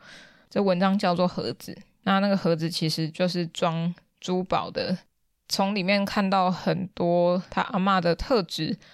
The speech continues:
或是从字词里面知道他跟他阿嬷的关系，以及阿嬷的真实的情感。我自己会回望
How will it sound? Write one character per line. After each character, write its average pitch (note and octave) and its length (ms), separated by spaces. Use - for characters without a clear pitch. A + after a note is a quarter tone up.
或 G#3 100
是 A3 80
从 F3 240
字 C4 180
词 F#3+ 120
里 E3+ 80
面 F#3 260
知 F3+ 160
道 F3+ 180
他 F#3 160
跟 F3+ 140
他 F#3+ 140
阿 E3 80
嬷 E3 160
的 E3 40
关 E3 320
系， D#3+ 240
以 F#3+ 120
及 - 280
阿 E3 180
嬷 G3+ 220
的 E3 200
真 G3 240
实 - 160
的 - 100
情 D#3+ 440
感。 - 180
我 F3+ 180
自 A#3 180
己 F3+ 280
会 G3+ 200
回 E3+ 460
望 G3 340